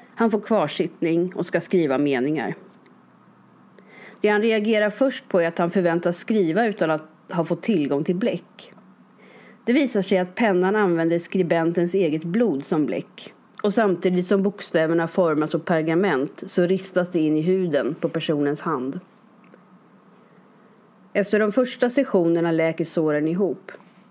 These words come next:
Men om tortyren fortsätter under en längre tid lämnas outplånliga ärr.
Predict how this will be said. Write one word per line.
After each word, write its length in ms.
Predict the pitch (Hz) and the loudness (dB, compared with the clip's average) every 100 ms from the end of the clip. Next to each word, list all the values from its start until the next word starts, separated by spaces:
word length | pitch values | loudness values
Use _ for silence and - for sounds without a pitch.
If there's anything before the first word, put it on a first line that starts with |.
| _ _ _ | _ _ _
Men 180 | 202 190 | 0 0
om 100 | 185 | 0
tortyren 460 | 190 190 190 208 | -2 2 2 2
fortsätter 640 | 208 240 - 254 277 - 185 | 0 -2 0 -2 0 0 2
under 200 | 170 170 | 2 2
en 140 | 175 | 2
längre 360 | 202 254 247 233 | 2 2 0 0
tid 340 | 233 147 147 | 0 0 2
lämnas 480 | 185 175 156 170 175 | 2 2 2 0 0
outplånliga 840 | 208 160 156 185 170 160 151 165 | 0 0 -2 0 2 0 0 0
ärr. 420 | 151 170 127 175 | 2 0 0 -4